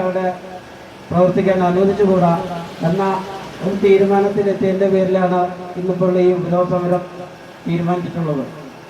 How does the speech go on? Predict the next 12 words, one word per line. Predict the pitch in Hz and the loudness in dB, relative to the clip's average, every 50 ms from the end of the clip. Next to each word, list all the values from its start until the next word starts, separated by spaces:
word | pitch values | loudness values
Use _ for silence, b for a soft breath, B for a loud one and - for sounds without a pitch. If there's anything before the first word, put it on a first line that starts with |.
| - - - - - - - - - - - - - - - - 143 | -20 -20 -20 -20 -20 -20 -20 -20 -20 -20 -20 -20 -20 -20 -16 -8 -4
ഞാൻ | 165 185 180 - - - 170 180 - - - - - 185 | -4 -4 -4 -4 -8 -12 -16 -16 -16 -18 -18 -12 -8 -4
ഇനി | 185 208 208 202 202 202 202 | 0 2 2 4 2 2 0
കൂടുതൽ | 196 196 196 208 202 202 214 214 208 208 | 0 0 2 2 0 2 0 0 -2 -2
കാര്യങ്ങളിലേക്ക് | 196 190 190 196 196 202 208 202 214 | -4 -4 -4 -4 -2 -2 -2 -2 -2
കടക്കുന്നില്ല. | 202 196 190 196 202 202 185 180 175 175 175 170 156 | -2 -2 -2 0 0 2 2 2 2 2 0 0 0
ഞാൻ | 156 165 175 180 | 0 0 2 0
എൻ്റെ | 180 175 185 185 185 180 | 0 0 0 0 0 -2
കർത്തവ്യത്തിലേക്ക് | 160 151 - 175 175 175 175 175 185 180 180 180 180 185 190 196 190 185 - - - - - - | -4 -4 -2 -2 0 0 -2 -2 -2 -2 0 -2 -2 0 0 0 -2 -2 -4 -10 -14 -14 -10 -8
കടക്കുകയാണ്. | 185 165 156 151 160 175 165 156 160 160 160 - - - - - - - - - - - - - - - - - - 170 | -4 -4 -4 -2 -2 -2 -2 0 -2 -4 -6 -6 -10 -14 -16 -16 -18 -18 -20 -20 -20 -20 -20 -20 -18 -20 -20 -14 -6 -2
ഈ | 175 185 | 0 2
യോഗത്തിന് | 180 180 180 180 180 180 185 190 185 185 185 - | 4 4 4 4 2 0 -2 -2 -2 -4 -4 -2
സ്വാഗതം | 175 175 175 175 180 180 190 196 | 0 0 2 2 2 2 2 0